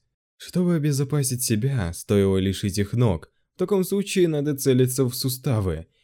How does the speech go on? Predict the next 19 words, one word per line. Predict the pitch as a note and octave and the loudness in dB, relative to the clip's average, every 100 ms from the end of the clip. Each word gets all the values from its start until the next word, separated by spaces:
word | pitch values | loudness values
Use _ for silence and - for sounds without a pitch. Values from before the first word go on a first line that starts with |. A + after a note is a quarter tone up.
| _ - | _ -2
и | G2 | 0
умения | G2+ G#2 G#2 G2+ G2 | 2 2 2 2 0
мужчины | G2 F#2+ D#3 E3 D#3+ | 0 -2 -2 0 2
были | D#3+ D#3 | 2 0
впервые | C#3 - C#3 A2+ F#2 F2 F2+ _ _ | -2 0 2 2 2 0 -2 _ _
полезны. | D#3+ C#3 F2+ D#2 E2 E2 - _ _ _ _ | -2 0 0 -4 -10 -14 -16 _ _ _ _
Ламбер | F2+ F2+ A#2+ D#3+ D#3+ E3+ E3 | -6 -2 0 0 0 -4 -6
и | - | -4
Робин | D3+ D3+ A#2 A2+ G2+ | 0 0 2 2 2
Гуд | G#2+ C3 - _ - | 0 -2 -8 _ -4
переглянулись. | F3+ C3+ B2+ G#2+ E2 - - - _ _ _ _ _ A3 | -2 2 2 2 0 -6 -14 -14 _ _ _ _ _ -4
Ламбер | G#3+ A#2 | 0 0
слегка | G2+ F2+ - G2 | -2 -4 -2 -2
кивнул | - F2 F2+ B2+ | -2 -2 0 0
и | E3+ | 0
переключился | D#3 D3 B2+ G2 G#2+ B2+ D#3+ | -2 0 2 0 0 -2 0
на | C#3 | 0
мёртвых | G#2+ F#2 G2+ B2+ C3+ | 2 0 0 -4 0
авантюристов. | B2+ A2 G2 F2 E2+ - F#2 | 0 0 -2 -4 -4 -8 -10